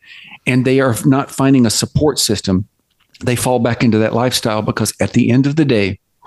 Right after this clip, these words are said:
we are all lonely, or we want to love and be loved. We want some kind of, uh, companionship or family or friends around us. And it's the loneliness and the isolation that sends them back into the community.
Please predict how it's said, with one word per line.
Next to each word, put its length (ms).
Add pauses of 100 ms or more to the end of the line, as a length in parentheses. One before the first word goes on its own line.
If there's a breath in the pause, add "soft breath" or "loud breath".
(200 loud breath)
we 160
are 100
all 320
lonely, 500 (260 loud breath)
or 160
we 100
want 260
to 80
love 280
and 140
be 120
loved. 460 (320 loud breath)
We 100
want 420
some 200
kind 240
of, 140 (240)
uh, 340 (720)
companionship 880
or 100
family 460
or 120
friends 360
around 340
us. 140 (540 loud breath)
And 100
it's 140
the 100
loneliness 520
and 120
the 100
isolation 600
that 100
sends 360
them 140
back 220
into 160
the 120
community. 520